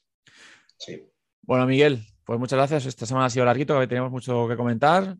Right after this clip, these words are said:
Speaker 2: Eh, a ver si la semana que viene, que no hay liga, lo hacemos más cortito, porque, porque si no te, te sobreexploto, eh, aquí los lunes por la noche, que es cuando grabamos, te dejo ahí sin, sin dormir casi.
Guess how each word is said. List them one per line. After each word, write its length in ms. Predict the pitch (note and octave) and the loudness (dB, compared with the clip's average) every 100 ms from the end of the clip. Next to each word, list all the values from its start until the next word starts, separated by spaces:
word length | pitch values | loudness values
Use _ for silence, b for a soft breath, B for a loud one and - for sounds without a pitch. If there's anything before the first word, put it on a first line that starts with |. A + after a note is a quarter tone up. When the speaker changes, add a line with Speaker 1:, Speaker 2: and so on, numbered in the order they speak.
| - | -10
Speaker 2:
Eh, 480 | B2 A2+ A2+ A2+ A2 | -6 -2 -2 -2 -2
a 40 | |
ver 80 | A2+ | -4
si 120 | A2 | -6
la 60 | A#2 | -6
semana 160 | A#2 A#2 | -6 -4
que 80 | A2+ | -4
viene, 580 | A#2 A#2 A2+ A#2 A2+ A2+ | -2 -2 -2 -4 -6 -8
que 80 | |
no 160 | A#2 A#2 | -4 0
hay 160 | A#2 A#2 | 0 0
liga, 480 | B2 C3 C3+ C3 B2+ | 2 4 2 2 -4
lo 80 | B2 | -6
hacemos 180 | B2 B2 | -6 -6
más 140 | A#2 | -6
cortito, 340 | A#2 A#2 B2 | -4 -4 -4
porque, 520 | C#3 A#2+ A#2+ A#2 A2+ A2 _ b b b b b _ _ | -4 -6 -6 -4 -6 -8 _ b b b b b _ _
porque 220 | A2+ A2 | -8 -8
si 120 | - | -4
no 140 | A#2 B2 | -2 0
te, 380 | B2+ A#2+ A2+ | 2 2 2
te 160 | G#2+ A#2+ | -2 -4
sobreexploto, 800 | A2+ A2 G#2 - C3 G#2+ G#2+ A2+ | 0 -2 -2 0 0 0 0 0
eh, 320 | A2 A2 A2+ - | -2 -4 -6 -8
aquí 460 | A2+ A#2+ A2+ A2+ A2+ | -10 -4 -2 -2 -2
los 160 | A2+ | -2
lunes 180 | A#2 A#2+ | -2 -4
por 120 | A2 A2+ | -2 0
la 80 | |
noche, 280 | A#2 A2+ A#2 | 0 -2 -4
que 140 | A2 A2+ | -2 -4
es 120 | G#2 | -4
cuando 180 | A2+ A2 | -2 0
grabamos, 580 | A2 A#2+ C3+ D3+ - | 2 2 0 -4 -8
te 160 | - A2+ | -10 -6
dejo 240 | A2+ A2+ | -6 -6
ahí 160 | A#2+ B2+ | -6 -4
sin, 380 | B2 A#2 A2 G#2 | -4 -4 -4 -8
sin 260 | - A#2 | -8 -6
dormir 380 | A2 G#2 A2+ A2+ | -6 -4 -4 -4
casi. 300 | A2+ G#2 G2+ | -6 -10 -12